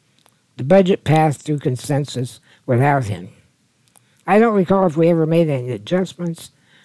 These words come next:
or if it passed in its original form. He later explained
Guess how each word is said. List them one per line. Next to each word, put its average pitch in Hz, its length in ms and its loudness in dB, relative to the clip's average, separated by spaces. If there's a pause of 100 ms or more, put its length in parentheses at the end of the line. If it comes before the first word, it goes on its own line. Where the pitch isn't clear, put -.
(120)
or 143 80 -4
if 113 80 -6
it 110 140 -10
passed 151 400 2
in 123 100 -8
its 113 120 -14
original 123 400 -6
form. 123 460 -12 (1080)
He 202 160 4
later 214 300 4
explained 170 580 0